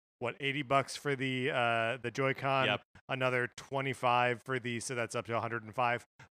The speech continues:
Speaker 1: plus sixty for the game itself, a hundred and sixty-five dollars. You're buying the game three times if you buy everything. Um, but this thing's so cool. Uh, I'm, I'm so glad that it, it's, it's, uh, it's coming out. I can't believe Metroid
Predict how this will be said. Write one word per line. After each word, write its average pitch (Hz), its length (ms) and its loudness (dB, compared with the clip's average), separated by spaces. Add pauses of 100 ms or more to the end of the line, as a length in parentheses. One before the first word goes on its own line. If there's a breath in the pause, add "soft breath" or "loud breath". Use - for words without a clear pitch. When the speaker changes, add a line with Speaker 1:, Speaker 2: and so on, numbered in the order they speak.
Speaker 1:
plus 143 200 0
sixty - 360 -4
for 123 120 -4
the 120 80 -4
game 120 200 0
itself, 123 340 -4
a 120 60 2
hundred 117 180 -4
and 113 100 -12
sixty-five 117 460 -4
dollars. 113 340 -2
You're 160 120 2
buying 240 260 10
the 214 80 2
game 170 220 6
three 156 220 2
times 123 380 4
if - 80 -20
you 127 80 -8
buy 117 220 4
everything. 104 480 -2 (460)
Um, 117 340 -2 (960)
but 208 100 4
this 220 180 6
thing's 190 220 4
so 160 180 4
cool. 139 420 2
Uh, 147 280 4
I'm, 147 360 2
I'm 143 280 2
so 165 260 2
glad 135 420 4
that 127 180 2
it, 123 200 -4
it's, - 420 -4
it's, 120 260 -6
uh, 110 340 2 (340)
it's - 160 -6
coming 143 260 0
out. 127 140 2
I 151 80 4
can't - 260 6
believe 214 220 4
Metroid 247 400 4